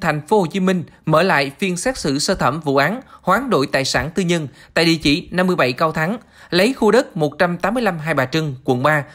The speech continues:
thuộc sở hữu nhà nước, gây thiệt hại hơn một trăm tám mươi sáu tỷ đồng cho nhà nước sau khi đã trả hồ sơ trước đó. Căn cứ kết quả điều tra bổ sung, sau khi Tòa án Nhân dân thành phố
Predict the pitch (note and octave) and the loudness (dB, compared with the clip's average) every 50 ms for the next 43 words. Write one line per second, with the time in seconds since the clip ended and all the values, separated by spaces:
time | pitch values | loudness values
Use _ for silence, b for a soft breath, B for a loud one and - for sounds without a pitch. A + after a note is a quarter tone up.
0 | B B B - F3 D3+ D3+ - - F#3+ F#3 E3+ D#3+ D#3 D3+ C#3 D#3+ G3+ C4+ B | B B B -2 0 0 0 0 0 2 2 2 0 0 0 2 2 2 0 B
1 | B B B B B - D#3+ E3 D3+ D3+ C#3+ - D3 B2+ B2 C3+ D3 C#3+ E3 F3 | B B B B B 0 2 2 2 2 -2 0 0 0 0 0 0 0 0 0
2 | E3 D#3 C#3+ C#3 B2+ A#2+ - - D#3+ D3 D#3 D3+ - D#3+ F#3 G#3+ G#3 - G3 G3+ | 0 0 0 0 -2 -2 0 0 0 0 -2 -2 -4 -2 0 0 0 0 0 0
3 | G3 G3 E3+ C#3+ C#3 B2 A2+ G#2+ B2+ C#3 C3 A#2 A#2 D3+ G#3 A#3 B B B B | 0 0 2 2 2 2 0 -2 -2 -2 0 0 2 2 2 0 B B B B
4 | B B - - A#3 A3+ - A3 G#3+ G#3 F#3 - - C#3 B2+ C3 - - - C3 | B B -2 0 0 2 2 2 2 2 2 0 -2 0 0 0 -2 -2 0 0
5 | A#2 C#3+ D3 B2+ A#2+ - D3+ C#3 C3 F3 F#3 F3 F3 E3 G3+ G#3+ - - _ _ | 2 2 0 -2 -2 -2 -2 -2 0 0 0 2 2 2 0 -2 -8 -16 _ _
6 | _ _ _ _ _ _ G3+ G3 F#3 F#3 F#3+ G3 A3 B3 - C4+ D4 C#4+ - D#3+ | _ _ _ _ _ _ 0 0 2 4 4 4 2 4 2 0 0 2 2 2
7 | B2+ C#3+ F3 E3 D3 C3+ E3 D#3+ C#3+ C#3 D3+ - F#3+ F3+ D#3 B2 b b b b | 2 2 2 2 0 0 0 0 0 0 0 0 -2 -2 -2 -6 b b b b
8 | b - - - B3 A#3+ B3 B3 A#3+ A#3 F#3 E3 E3 F#3+ A3 A#3 A3 G#3 G3 F3+ | b -6 0 2 2 2 2 0 0 2 2 2 2 2 0 0 0 -2 -2 -2
9 | F3 D3+ D3 - - F#3 F#3+ A3+ | -2 -4 -4 -2 -2 0 0 0